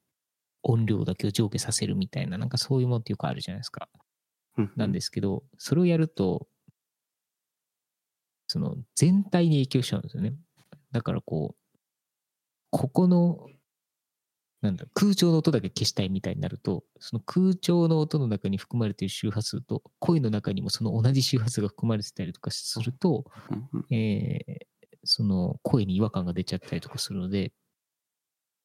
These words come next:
Speaker 1: なんかその辺をこう違和感なく、こう解析する、解析し、間引くっていう技術はやっぱ凄まじい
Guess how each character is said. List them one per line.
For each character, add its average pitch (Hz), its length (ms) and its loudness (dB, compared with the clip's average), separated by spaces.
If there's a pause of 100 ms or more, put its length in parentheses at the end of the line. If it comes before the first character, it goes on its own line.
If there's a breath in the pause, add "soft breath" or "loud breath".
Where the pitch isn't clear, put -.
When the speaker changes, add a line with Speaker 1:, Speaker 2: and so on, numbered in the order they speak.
(600 loud breath)
Speaker 1:
な 165 60 -2
ん - 20 0
か - 80 -4
そ - 120 2
の 151 60 6
辺 175 160 6
を 160 40 2
こ 160 120 2
う 151 60 2
違 143 60 4
和 160 80 4
感 113 180 2
な 131 120 4
く、 131 280 0 (380)
こ - 120 -10
う - 40 -16
解 - 180 2
析 135 240 0
す - 140 0
る、 123 80 -2 (320)
解 147 140 2
析 139 240 0
し、 139 380 2 (140)
間 117 160 4
引 147 160 4
く - 60 -12
っ - 40 -12 (220)
て 117 80 2
い 107 80 4
う - 20 -4
技 117 120 2
術 - 180 0
は 107 40 2
や - 40 -2
っ - 20 -20
ぱ 110 100 -4
凄 - 500 0
ま 101 140 0
じ 95 180 -4
い 73 160 -6